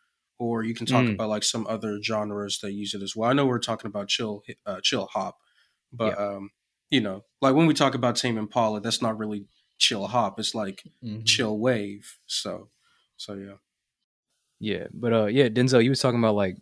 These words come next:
Speaker 2: where's it going? Man, let me tell you where it goes, bro. It goes everywhere, man. Like, like, it took me into a, a rabbit hole of, um, eight-, eighties Japanese pop and, like, jazz,
Speaker 1: Mm.
Speaker 2: and, like, there's mixes for those, 'cause every, every thumbnail, like I said, has, like, a weird anime on there I've never seen before.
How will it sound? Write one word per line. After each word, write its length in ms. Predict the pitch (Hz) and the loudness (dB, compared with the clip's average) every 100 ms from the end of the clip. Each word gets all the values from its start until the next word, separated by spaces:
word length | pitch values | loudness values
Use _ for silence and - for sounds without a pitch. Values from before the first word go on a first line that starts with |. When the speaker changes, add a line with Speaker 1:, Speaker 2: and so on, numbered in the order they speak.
| _ _ _ _ _ _ _ _ - | _ _ _ _ _ _ _ _ 0
Speaker 2:
where's 200 | 135 123 | 2 4
it 60 | |
going? 400 | 123 139 139 120 | 4 4 4 2
Man, 300 | 117 117 101 | 4 4 2
let 100 | 110 | -2
me 60 | 131 | -4
tell 180 | - 117 | -2 -2
you 80 | 107 | -2
where 140 | 104 | -2
it 80 | 95 | -4
goes, 220 | 98 87 | -6 -6
bro. 240 | 92 92 - _ _ - | -8 -8 -12 _ _ -8
It 100 | 107 | 0
goes 200 | 113 107 | 2 4
everywhere, 400 | 98 95 92 92 | 2 -2 -4 -6
man. 260 | 98 95 - | -6 -6 -4
Like, 340 | 101 101 - _ _ _ _ 127 | -2 -2 -4 _ _ _ _ 0
like, 160 | 117 123 | 4 4
it 120 | 127 | 4
took 140 | 160 | 4
me 160 | 165 151 | 6 6
into 260 | 135 135 | 4 2
a, 80 | 120 | 4
a 100 | 113 | 4
rabbit 340 | 101 113 113 110 | 4 4 4 2
hole 300 | 113 110 104 | 2 2 2
of, 280 | 98 95 - | -2 -6 -10
um, 440 | - 95 92 90 95 _ _ _ _ - | -6 -4 -6 -10 -16 _ _ _ _ -6
eight-, 280 | 120 120 123 - | -2 -2 -4 -8
eighties 380 | 104 113 117 110 | -4 -2 0 2
Japanese 420 | 113 113 113 107 | 2 2 0 -2
pop 400 | - 110 107 - | 0 2 2 -2
and, 160 | 104 101 | -8 -8
like, 240 | 92 92 | -8 -10
jazz, 500 | 98 101 117 135 139 - | -4 0 0 0 -6 -12
Speaker 1:
Mm. 320 | 113 107 107 | -10 -8 -6
Speaker 2:
and, 80 | 107 | -6
like, 140 | 98 95 | -4 -4
there's 140 | 101 | -2
mixes 320 | 101 110 113 | 0 -2 -2
for 80 | - | 0
those, 140 | 117 110 | 0 0
'cause 120 | 127 | 0
every, 200 | 151 196 - | 2 2 4
every 180 | 170 202 | 4 4
thumbnail, 300 | 156 156 139 | 4 4 4
like 140 | 123 | 2
I 40 | 117 | 0
said, 140 | 117 | 0
has, 120 | 113 | 0
like, 140 | 104 95 | -2 -4
a 40 | |
weird 260 | 98 104 107 | -2 0 0
anime 300 | 104 107 107 | 0 0 0
on 100 | 107 | 0
there 80 | 110 | 0
I've 40 | |
never 120 | 110 | -2
seen 140 | 107 117 | -4 -6
before. 320 | - 120 | -6 -8